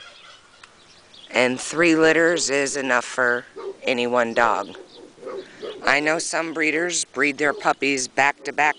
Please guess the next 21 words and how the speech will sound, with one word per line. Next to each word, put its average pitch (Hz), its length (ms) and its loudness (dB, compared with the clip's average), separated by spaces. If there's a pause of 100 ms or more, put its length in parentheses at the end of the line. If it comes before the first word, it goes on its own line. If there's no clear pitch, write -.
to - 60 -12
back 143 340 0
to - 80 -10
back, 143 480 0 (1000)
but 147 140 -2 (120)
our 175 200 4
dogs 156 400 0
serve 160 240 -6
a 156 60 -12
purpose 180 420 -8
here 156 180 0
on 139 120 0
the 135 80 -6
farm. 135 460 0 (1900)
Our 143 180 0
dogs 135 380 -2
are 139 80 -2
mainly 151 380 -2
livestock 143 640 -2
guardian 127 420 -4
dogs 127 580 -4